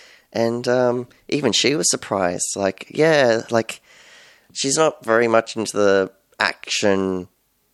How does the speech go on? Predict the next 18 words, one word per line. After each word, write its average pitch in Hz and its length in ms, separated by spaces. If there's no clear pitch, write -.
uh, 90 500
special 101 360
effects - 440
type - 260
movies, 95 580
but, 101 240
um, 101 560
no, 175 180
the 233 100
story 139 320
was 139 160
good. 139 480
Like, 113 300
uh, 113 60
yeah, 101 320
the, 98 260
the 101 100
love 98 500